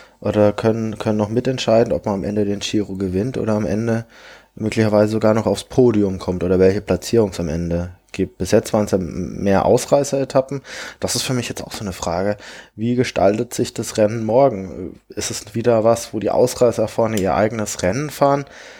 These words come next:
Ich erwart's morgen, muss ich sagen, eher anders, wenn das Rennen wirklich sehr, sehr schnell, sehr hart wird, dass da die Ausreißer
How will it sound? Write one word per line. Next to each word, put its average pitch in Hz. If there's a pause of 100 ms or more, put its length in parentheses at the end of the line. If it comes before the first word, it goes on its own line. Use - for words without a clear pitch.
(220)
Ich - (540)
erwart's 110
morgen, 127
muss 139
ich 131
sagen, 135 (340)
eher 123
anders, 104
wenn 98
das 98
Rennen 107
wirklich 117
sehr, 123
sehr 123
schnell, 117
sehr 104
hart 107
wird, 123
dass -
da 107
die 107
Ausreißer 104